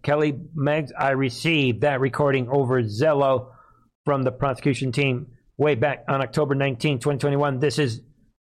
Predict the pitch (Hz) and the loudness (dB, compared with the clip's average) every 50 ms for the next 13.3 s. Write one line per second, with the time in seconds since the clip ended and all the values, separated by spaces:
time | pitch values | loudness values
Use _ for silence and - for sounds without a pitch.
0 | _ _ _ _ _ _ _ _ _ - 131 139 131 - 139 127 117 117 - - | _ _ _ _ _ _ _ _ _ -4 -2 -2 -2 0 -2 -2 -2 -4 -6 -6
1 | - 170 160 143 117 - - - - - - - - - - _ _ _ _ _ | -2 -2 -2 -2 -2 -6 -16 -20 -20 -20 -20 -20 -20 -20 -20 _ _ _ _ _
2 | _ _ _ _ _ _ _ _ - 147 143 135 127 120 113 - 160 156 143 - | _ _ _ _ _ _ _ _ -2 0 0 0 0 -2 -2 -2 0 0 0 0
3 | 147 139 135 131 127 - 143 117 120 139 135 127 139 143 143 - - - - - | 0 0 0 0 -2 -4 -8 -2 0 0 2 2 2 2 0 -2 -4 -10 -4 0
4 | 156 143 135 - - 143 135 131 127 127 135 139 139 135 131 127 127 123 123 120 | 0 0 0 0 0 0 0 0 -2 -2 -2 0 0 2 2 2 2 0 0 -2
5 | 113 117 135 127 120 - - 117 143 135 117 - 123 131 - - - 160 139 117 | 0 0 0 0 0 -4 -4 -2 -2 -2 -2 -2 -6 -6 -6 -6 -4 -2 -2 0
6 | 117 127 120 117 117 - 165 151 143 131 127 127 123 123 120 120 - - 151 147 | 2 0 0 0 0 2 2 4 4 4 4 2 2 0 0 -2 -4 -2 0 0
7 | 135 147 143 139 135 127 131 127 127 120 131 120 117 - 147 139 127 123 117 113 | 2 2 0 2 2 0 0 0 0 0 -2 -2 -2 0 2 2 2 2 0 0
8 | 123 117 117 - 147 127 117 127 123 113 101 120 127 127 113 101 - - 123 107 | -2 -4 -2 -2 -2 -2 0 0 0 0 2 2 2 2 2 0 -2 -2 -2 -2
9 | 95 - - 139 120 98 104 123 110 - - - - - _ _ - - - - | -2 -2 -2 -2 0 0 0 -2 -4 -4 -8 -18 -20 -20 _ _ -6 -6 -6 -6
10 | - 117 113 - 110 - _ _ _ _ _ _ _ _ _ _ _ _ _ _ | -10 -10 -10 -10 -16 -18 _ _ _ _ _ _ _ _ _ _ _ _ _ _
11 | _ _ _ - 147 170 214 247 269 277 - - - - 208 214 202 185 - 226 | _ _ _ -2 0 0 0 0 -2 -4 -6 -10 -8 -4 -2 0 0 0 0 0
12 | 214 185 - - - - - 190 208 208 170 160 214 220 214 185 175 170 165 165 | 0 0 -2 -2 -4 -4 0 0 2 2 2 2 2 2 4 4 4 4 4 4
13 | 165 170 165 151 - | 2 2 0 -2 -4